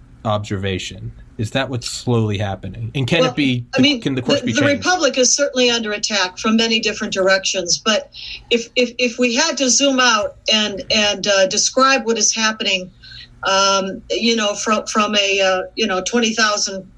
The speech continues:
Speaker 2: foot view, perhaps, um, it would be that the foundational principles of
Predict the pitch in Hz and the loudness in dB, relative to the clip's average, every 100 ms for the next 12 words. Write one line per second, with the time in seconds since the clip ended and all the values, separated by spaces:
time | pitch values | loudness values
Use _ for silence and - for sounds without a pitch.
0 | - 233 196 175 165 240 247 226 190 185 | -4 -2 -2 -4 0 2 2 0 -2 0
1 | 175 - - - - - - - - 196 | -2 -2 -4 -6 -20 -20 -20 -18 -4 2
2 | 202 202 190 - - 240 233 262 220 233 | 2 2 -2 -10 0 0 2 -2 0 0
3 | 220 220 185 180 214 208 208 185 190 - | 2 0 -4 -4 0 0 0 -2 -6 -2
4 | 226 220 220 226 240 - 262 254 247 - | 0 0 2 0 2 0 0 -2 -2 0
5 | 254 240 226 214 190 185 185 - - _ | 2 2 -2 2 4 4 4 0 -2 _
6 | - - - - 220 233 254 | -20 -20 -16 -2 2 2 2